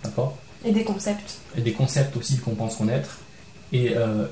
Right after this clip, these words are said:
Speaker 1: qui aussi redéfinit des rôles, qui aussi redéfinit les rôles des personnes, que ce soit, euh,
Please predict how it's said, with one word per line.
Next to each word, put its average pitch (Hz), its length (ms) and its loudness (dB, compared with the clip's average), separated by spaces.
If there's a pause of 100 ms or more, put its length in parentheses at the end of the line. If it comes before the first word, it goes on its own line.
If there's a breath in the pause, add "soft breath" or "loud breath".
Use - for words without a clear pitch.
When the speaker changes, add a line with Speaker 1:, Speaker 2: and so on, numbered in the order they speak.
(120)
Speaker 1:
qui 139 100 6
aussi 170 340 4
redéfinit 143 480 8
des 123 160 8
rôles, 123 360 10 (920 loud breath)
qui 127 60 0
aussi 123 340 4
redéfinit 131 380 8
les 120 100 6
rôles 127 260 6
des 117 100 4
personnes, 135 500 4 (180)
que 120 60 -2
ce 123 100 -2
soit, 117 400 0
euh, 101 220 2